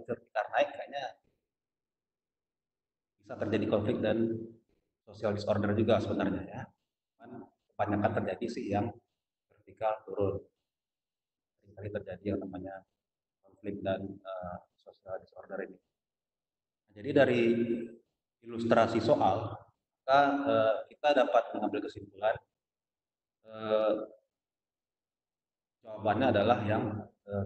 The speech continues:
B, ya. Ketidaksiapan individu dalam menerima perubahan status sosial. Jadi dia mengalami perubahan status dari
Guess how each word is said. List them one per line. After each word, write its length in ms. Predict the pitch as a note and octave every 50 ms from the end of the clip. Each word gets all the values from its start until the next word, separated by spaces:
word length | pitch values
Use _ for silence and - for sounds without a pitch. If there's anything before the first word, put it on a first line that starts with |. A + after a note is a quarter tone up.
| - -
B, 20 | C3 A#2+ G2 E2 - - - - - _
ya. 120 | G2+ A2+ B2+ - _ _ _ _ _ _ _ _ _ _ _ _ _ _
Ketidaksiapan 800 | _ - G#2+ G2+ C3+ C#3 - - - A#2+ G#2 A2 A2+ A#2+ A2+ G#2+
individu 500 | G#2+ G#2 G#2 G2+ - F#2+ G2+ A#2 B2+ C3+ -
dalam 320 | G#2+ G2+ A2 A#2 A#2 A#2+
menerima 680 | A2+ A2 G2+ G2+ G2 F#2+ G2 G2+ G2 A2+ B2 C3+ C3+ - _
perubahan 480 | _ _ _ _ _ _ G#3+ - - - -
status 540 | _ _ _ A2+ - - - _ A#2 A2+ - - -
sosial. 440 | G2 - - - - G#2+ G2+ F#2 - - _ _ _ _
Jadi 160 | _ _ B2+ _
dia 120 | B2 C3 C3+
mengalami 500 | C3 B2 A#2 A#2 A2+ A2+ A2 A#2 A2 G#2+
perubahan 480 | - - - - - - G2+ G2 G2 - _
status 560 | _ - - - _ _ C#3+ E3 - - - _ _ _ _ _ _ _ _ _ _ _ _ _ _ _
dari 560 | G#2 G#2 G#2 G#2 G#2 G2+ G2+ G2+ G2+ F#2+ F2+